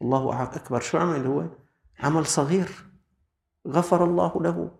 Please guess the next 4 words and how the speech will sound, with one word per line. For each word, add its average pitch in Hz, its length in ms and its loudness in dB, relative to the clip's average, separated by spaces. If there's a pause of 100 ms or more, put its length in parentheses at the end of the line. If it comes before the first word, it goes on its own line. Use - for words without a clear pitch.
(600)
وأدخله 127 640 2
الجنة. 107 380 0 (360)
الرواية 147 500 6
الثانية: 180 600 4